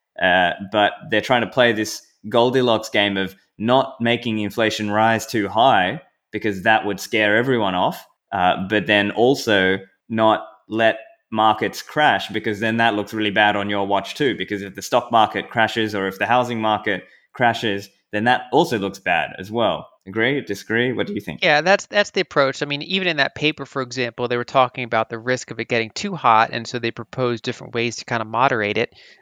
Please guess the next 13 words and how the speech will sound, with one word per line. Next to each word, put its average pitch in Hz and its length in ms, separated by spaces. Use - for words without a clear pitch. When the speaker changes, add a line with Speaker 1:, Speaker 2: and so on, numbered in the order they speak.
Speaker 2:
Uh, 120 240
and 123 220
so 131 140
that's, 131 260
you 143 80
know, 110 160
we're, 120 260
we're 135 100
seeing, 123 440
uh, 127 180
you 135 100
know, 127 80
we, 135 120